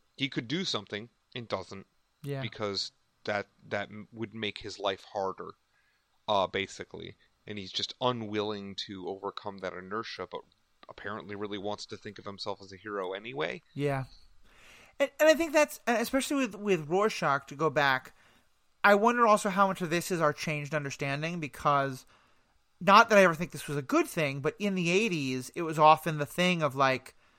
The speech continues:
Speaker 2: introduce someone as a villain, but then give them a sympathetic story, and now they're not a villain anymore because you understand them. And now,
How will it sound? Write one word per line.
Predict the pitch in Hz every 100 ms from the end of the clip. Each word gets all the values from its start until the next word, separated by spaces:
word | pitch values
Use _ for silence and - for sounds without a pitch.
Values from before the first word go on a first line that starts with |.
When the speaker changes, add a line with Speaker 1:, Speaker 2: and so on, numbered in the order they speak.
| _ _ _ _ _ -
Speaker 2:
introduce | 214 214 202 214
someone | 208 180 170
as | 156
a |
villain, | 135 185 208 151 131 131
but | 156 160
then | 156
give | 135 165
them | 175
a | 160
sympathetic | - 165 147 156 139 -
story, | - 240 220 151 147
and | 170
now | 180
they're | 180 185
not | 180
a | 180
villain | 196 208 120
anymore | 98 107 - - _
because | 147 151 151
you | 160 156
understand | 147 - 196 151
them. | 110 120
And | 143
now, | 190 202